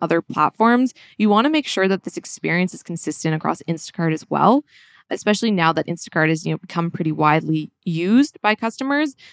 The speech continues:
There is a chance that if you don't kind of audit and keep an eye on that, that your customers,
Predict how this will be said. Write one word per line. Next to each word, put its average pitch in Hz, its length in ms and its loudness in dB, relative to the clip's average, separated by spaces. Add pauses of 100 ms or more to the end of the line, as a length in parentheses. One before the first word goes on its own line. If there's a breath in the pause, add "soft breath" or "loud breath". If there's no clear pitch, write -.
There 220 280 4
is 214 200 4
a 214 80 4
chance 175 380 0
that 175 100 -2
if 170 140 -10
you 175 80 -4
don't 170 420 2
kind 170 220 -2
of 156 160 -4 (180)
audit 170 320 4
and 185 100 -4
keep 185 180 -6
an 160 80 -4
eye 156 180 2
on 196 140 2
that, 254 240 2
that 170 260 6
your 175 280 2
customers, 160 720 -4